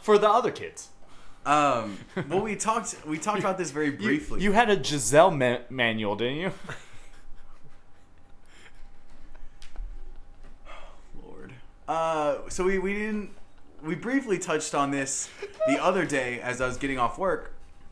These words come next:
Speaker 2: Um, yesterday, actually.
Speaker 1: Uh-huh.
Speaker 2: Um, <clears throat> and didn't hear from you guys all day today. And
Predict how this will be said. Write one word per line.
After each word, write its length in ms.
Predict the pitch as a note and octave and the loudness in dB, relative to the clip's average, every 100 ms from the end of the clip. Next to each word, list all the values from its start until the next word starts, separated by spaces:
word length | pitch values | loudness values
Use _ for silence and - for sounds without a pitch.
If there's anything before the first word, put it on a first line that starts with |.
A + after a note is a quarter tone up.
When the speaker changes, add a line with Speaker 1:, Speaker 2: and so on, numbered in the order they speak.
| - | -12
Speaker 2:
Um, 500 | A#2 C#3 C#3 B2+ A2+ G#2+ | -2 2 2 0 -4 -2
yesterday, 440 | G3+ - - - - - - | -2 0 -4 -8 -10 -14 -6
actually. 480 | A#2+ A#2 A2+ A2+ C#3+ - - - - | -6 -4 -6 -6 -8 -10 -10 -14 -2
Speaker 1:
Uh-huh. 800 | C#3+ C#3+ D#3 C3 C#3+ C#3 C3 A#2+ | 0 0 0 2 4 4 2 0
Speaker 2:
Um, 260 | A2+ G#2+ G#2+ - - - | -4 -8 -12 -16 -16 -8
<clears throat> 340 | E2 C#2+ G#2+ - - - | -4 -4 -6 -14 -18 -6
and 720 | C3+ C3+ C3+ C3 B2+ B2 - - - - - - - - - - - - - - - - | -4 -2 -2 -4 -4 -6 -8 -10 -18 -14 -12 -10 -12 -12 -12 -12 -14 -16 -16 -16 -16 -4
didn't 200 | D#3+ F#3 | 0 2
hear 140 | F3 | 0
from 140 | F3 D#3+ | -2 0
you 80 | |
guys 180 | D3+ C#3+ - | 2 0 -2
all 220 | B2 D#3+ | 0 0
day 140 | D3+ D3+ | 2 0
today. 360 | A#2+ A2+ C#3 - - - - - - - - - - - - - - - - | 0 -2 -4 -10 -14 -14 -18 -20 -14 -10 -10 -12 -18 -20 -18 -16 -14 -14 -6
And 600 | C3+ C#3+ C#3 C#3 C#3 C#3 | 0 2 2 2 0 -2